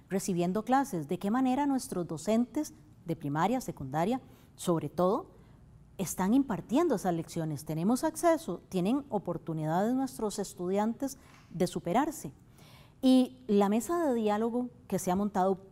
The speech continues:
¿por qué ha sido tan compleja? Bueno,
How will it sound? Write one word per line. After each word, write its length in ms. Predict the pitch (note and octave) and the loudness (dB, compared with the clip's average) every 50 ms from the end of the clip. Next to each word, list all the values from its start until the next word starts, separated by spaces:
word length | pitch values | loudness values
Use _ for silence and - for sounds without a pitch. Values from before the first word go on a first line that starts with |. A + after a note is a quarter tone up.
| - - - | -20 -18 0
¿por 240 | - G3+ F3+ F3+ F3 - | 2 2 2 2 -2 -6
qué 160 | - A3+ B3+ | -4 -2 0
ha 100 | C#4+ D4+ | 0 -2
sido 300 | C#4+ - - C#4+ C#4+ D4 | -2 -2 -2 -2 -2 -2
tan 180 | C#4+ - B3+ A#3 | -2 -4 -6 -6
compleja? 720 | G3+ - F3+ E3+ D#3 - A#3 B3+ C4 - - D#3 C3+ B2 - - - - - - - - - - - - - - | -6 -6 -8 -8 -4 0 2 2 2 2 0 -6 -12 -14 -16 -20 -20 -20 -20 -20 -20 -20 -20 -20 -20 -20 -14 0
Bueno, 300 | F#3 G#3+ G#3+ G3 E3+ | 2 2 2 2 0